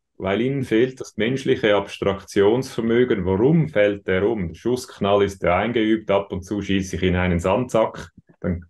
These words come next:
knallt's, aber es passiert nichts. Es hat keine Pheromone, keine Duftstoffe, keine Alarm- und Botenstoffe, keine fremden Tiere, alle sind beisammen,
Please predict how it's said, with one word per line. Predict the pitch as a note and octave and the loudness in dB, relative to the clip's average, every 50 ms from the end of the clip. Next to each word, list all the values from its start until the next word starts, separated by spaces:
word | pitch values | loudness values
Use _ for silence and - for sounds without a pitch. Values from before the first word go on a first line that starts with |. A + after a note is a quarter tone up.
| _ _ _ _ _ _ | _ _ _ _ _ _
knallt's, | - - - - - G2 F#2+ G#2 B2+ C3+ C3+ - G#2+ | -20 -20 -16 -8 -4 -2 0 2 2 2 0 0 -2
aber | G2+ G2 F#2 | 0 0 0
es | F#2 F#2+ - | -2 -2 -4
passiert | - - F2+ - - B2+ C#3 C3 - | -10 -12 -10 -2 2 2 2 2 2
nichts. | A#2+ B2+ B2+ B2+ - - - _ _ _ _ - - - - | 0 0 0 -2 -6 -18 -20 _ _ _ _ -20 -20 -20 -10
Es | - - | -4 -4
hat | F2 F2 - | -4 -4 -2
keine | - F#2 F2 F2+ E2+ | -2 0 0 0 0
Pheromone, | - G#2 G#2+ A#2+ A#2+ A#2+ A#2 A2 G#2+ G#2+ G#2+ G#2 G#2 G2+ | 2 2 4 4 4 4 4 4 4 4 4 2 2 0
keine | - - D#2+ D2+ D#2 D2+ | -2 -4 -4 -4 -4 -2
Duftstoffe, | D#2 A#2+ B2+ B2 - - - - A2 G#2+ G#2 G#2 - | 0 0 -2 -2 -6 -10 -4 0 2 2 2 2 0
keine | - A2 - - F#2+ F#2 F2 E2+ E2 E2 | -4 -4 -4 -2 -2 0 0 2 2 2
Alarm- | E2 E2+ F2 F2 F2+ F#2 - F2 | 2 2 4 4 4 4 2 0
und | E2+ E2 E2 | -2 -2 0
Botenstoffe, | G#2+ B2+ C3+ B2+ B2+ B2+ A2+ - - A2 G#2 G2+ - - F2 | 2 2 2 2 0 -4 -8 -4 -2 -2 -2 -2 -4 -8 -8
keine | - - E2+ E2 E2 D#2 | -4 -2 -2 -2 -2 -4
fremden | - - G2+ A2+ B2+ C3+ C3 B2 B2 A2+ - | -4 0 2 2 2 2 2 2 0 0 2
Tiere, | - A2+ A2 G#2+ G2 F#2 F2 | 2 4 4 6 6 4 4
alle | F2 F#2 F#2+ F2+ | 4 4 2 2
sind | F#2 F2+ F2 E2+ E2+ | 2 0 -2 -2 -2
beisammen, | - E2+ E2 G#2+ A2 A2+ B2 B2 A2+ A2+ | -4 -4 0 0 0 2 2 0 -2 -4